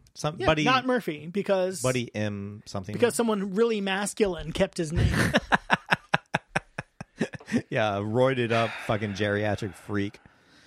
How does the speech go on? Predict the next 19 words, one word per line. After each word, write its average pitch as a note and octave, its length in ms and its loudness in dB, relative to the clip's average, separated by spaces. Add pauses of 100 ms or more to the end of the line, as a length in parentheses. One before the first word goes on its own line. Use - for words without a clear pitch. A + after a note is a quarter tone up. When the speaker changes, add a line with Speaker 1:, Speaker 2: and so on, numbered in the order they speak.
(260)
Speaker 1:
So, C#3 520 2
um, A#2 640 0
Speaker 2:
How B3 240 -10
is C#4+ 120 -8
he E3 60 -14
still - 220 -16
alive? - 720 -18
Speaker 1:
I D3 140 -4
don't E3+ 140 -4
know. G2 280 -2
It's, G#2 160 -10
I A#2+ 180 -2
asked C#3+ 180 0
that C#3+ 140 0
about B2+ 440 -2
a A#2 80 -4
lot B2+ 200 -2
of F2+ 60 -6
people. - 380 -14